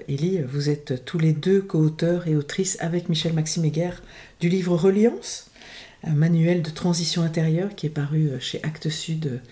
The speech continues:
dans la collection Domaine du possible, euh, en ce début d'année. Et vous y faites référence dans les premières pages, un clip vidéo que du coup vous m'avez fait découvrir en partageant ce, cet épisode, euh, du duo Pensée Sauvage, Réveillons-nous,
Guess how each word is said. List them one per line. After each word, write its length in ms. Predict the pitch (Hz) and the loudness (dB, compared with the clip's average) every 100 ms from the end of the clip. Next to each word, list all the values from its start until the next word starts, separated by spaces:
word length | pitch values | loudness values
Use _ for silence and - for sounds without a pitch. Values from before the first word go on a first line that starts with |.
| - - - - 139 | -20 -18 -18 -12 -4
dans 100 | 127 | -4
la 100 | 131 | -4
collection 520 | 139 139 - 165 143 | -4 -4 -2 0 0
Domaine 300 | 139 147 147 | 2 2 0
du 80 | 151 | -2
possible, 460 | 139 - - 156 | -4 -4 -4 -4
euh, 280 | 123 117 - - - - | -2 -2 -4 -8 -12 -12
en 120 | 123 | -10
ce 140 | 120 143 | -4 -2
début 280 | 156 165 170 | -2 0 0
d'année. 340 | 143 185 - - - - - - - - - | 0 -2 -4 -18 -20 -18 -16 -16 -16 -12 -2
Et 180 | 151 147 | 2 2
vous 260 | 151 165 | 2 0
y 40 | 180 | 0
faites 260 | - 302 | -2 0
référence 720 | 233 220 185 190 240 254 - | 0 0 0 2 2 0 -2
dans 180 | 170 156 | 2 4
les 80 | 156 | 2
premières 380 | 156 214 190 - | 4 4 4 0
pages, 420 | 196 226 208 - - - - | 0 0 0 -8 -16 -12 -4
un 100 | 160 | 0
clip 180 | 226 | 2
vidéo 360 | 202 175 185 214 | 2 4 4 4
que 100 | 202 | 2
du 200 | 156 156 | -2 -4
coup 140 | - | -2
vous 120 | 190 165 | 0 2
m'avez 180 | 160 | 2
fait 120 | 156 190 | 2 0
découvrir 520 | 170 208 190 226 175 | 2 2 4 4 4
en 40 | |
partageant 520 | 160 160 185 165 175 | -2 -2 -2 0 0
ce, 320 | 175 151 127 127 - - - - - | -2 -2 -4 -6 -14 -20 -20 -16 -4
cet 240 | 151 151 | -2 -2
épisode, 560 | 156 143 160 208 190 156 - - - | -2 0 2 2 0 -6 -12 -10 -4
euh, 120 | 135 | -2
du 140 | 143 | 0
duo 220 | 156 214 277 | 2 2 4
Pensée 380 | 226 220 262 | 4 4 2
Sauvage, 460 | 226 214 175 185 175 | 2 2 2 -2 0
Réveillons-nous, 640 | 175 196 208 180 185 - | 2 4 4 4 2 0